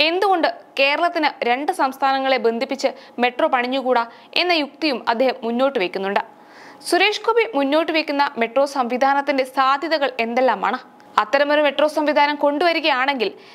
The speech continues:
നേരിടാനിടയുള്ള വെല്ലുവിളികൾ ഏതെല്ലാമായിരിക്കും? ഇന്ത്യയിലെ ഏറ്റവും വലിയ മെട്രോ ശൃംഖലയാണ് ഡൽഹി മെട്രോയുടേത്. മുന്നൂറ്റി നാൽപത്തിയെട്ട് കിലോമീറ്ററാണ് ഈ മെട്രോ സംവിധാനത്തിന്റെ ആകെ ദൈർഘ്യം. മൂന്ന് ഘട്ടങ്ങൾ പൂർത്തീകരിച്ചു കഴിഞ്ഞു.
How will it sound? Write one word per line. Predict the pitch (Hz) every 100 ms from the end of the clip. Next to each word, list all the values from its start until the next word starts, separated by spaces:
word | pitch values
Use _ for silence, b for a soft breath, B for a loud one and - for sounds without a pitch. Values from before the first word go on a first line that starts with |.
| -
നേരിടാനിടയുള്ള | 285 349 381 370 330 302 339 302 - 208
വെല്ലുവിളികൾ | 240 285 330 330 302 - 226
ഏതെല്ലാമായിരിക്കും? | 240 277 247 196 196 208 233 - - - B B B B -
ഇന്ത്യയിലെ | 381 427 440 440 277
ഏറ്റവും | 294 294 349 359 294
വലിയ | 262 269
മെട്രോ | 233 233 254 269
ശൃംഖലയാണ് | 254 247 294 285 226 - 196
ഡൽഹി | 220 240 202
മെട്രോയുടേത്. | 185 190 190 208 - B B -
മുന്നൂറ്റി | 226 240 262 277
നാൽപത്തിയെട്ട് | 247 262 254 294 294 294
കിലോമീറ്ററാണ് | 262 247 277 294 277 277 220 -
ഈ | 233
മെട്രോ | 226 226 262 262
സംവിധാനത്തിന്റെ | 226 240 247 247 247 226 - 196 208
ആകെ | 220 233
ദൈർഘ്യം. | 180 190 226 - - B B B B -
മൂന്ന് | 339 440 453
ഘട്ടങ്ങൾ | 349 320 294 269 247
പൂർത്തീകരിച്ചു | 226 226 269 254 214 185
കഴിഞ്ഞു. | 185 208